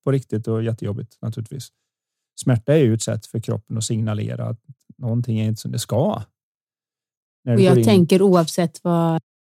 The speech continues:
Speaker 2: läkare eller andra auktoritära personer har sagt om den här smärtan, så tänker jag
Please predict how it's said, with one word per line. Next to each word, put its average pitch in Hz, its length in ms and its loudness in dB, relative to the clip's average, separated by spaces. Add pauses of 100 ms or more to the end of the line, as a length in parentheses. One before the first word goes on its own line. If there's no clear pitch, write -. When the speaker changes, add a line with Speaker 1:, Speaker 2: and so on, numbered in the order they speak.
(600)
Speaker 2:
läkare 208 460 2
eller 196 560 4
andra 175 440 2
auktoritära 165 920 -4
personer 156 380 0
har 151 140 4
sagt - 460 -2
om 185 200 6
den 294 160 4
här 165 80 4
smärtan, 196 540 2
så 185 120 0
tänker 170 400 0
jag 147 280 -2